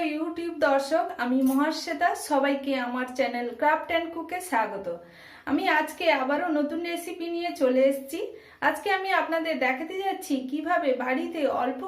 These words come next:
কিছু জিনিস দিয়ে কেক বানাবেন। আজকে আমি আপনাদের ফ্রুট কেক বানিয়ে দেখাবো। আসুন আর দেরি না করে দেখে নেওয়া যাক ফ্রুট কেকের রেসিপি।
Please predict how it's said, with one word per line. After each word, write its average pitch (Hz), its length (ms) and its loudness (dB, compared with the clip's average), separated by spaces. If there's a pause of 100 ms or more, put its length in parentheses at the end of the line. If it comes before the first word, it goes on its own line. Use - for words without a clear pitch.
(100)
কিছু 381 200 -6 (160)
জিনিস 285 280 0 (160)
দিয়ে 285 200 -2 (520)
কেক 359 180 0 (120)
বানাবেন। 170 420 -2 (460)
আজকে 320 200 -4 (120)
আমি 381 120 -6 (120)
আপনাদের 339 420 2 (400)
ফ্রুট 370 260 -4 (100)
কেক 320 200 4 (120)
বানিয়ে 277 360 4
দেখাবো। 180 340 -2 (1000)
আসুন 381 400 0
আর 359 160 2
দেরি 285 320 6
না 370 60 4 (100)
করে 302 180 4 (420)
দেখে 311 300 0
নেওয়া 370 300 4
যাক 349 180 4 (300)
ফ্রুট 359 240 -4 (100)
কেকের 302 380 4
রেসিপি। 254 440 2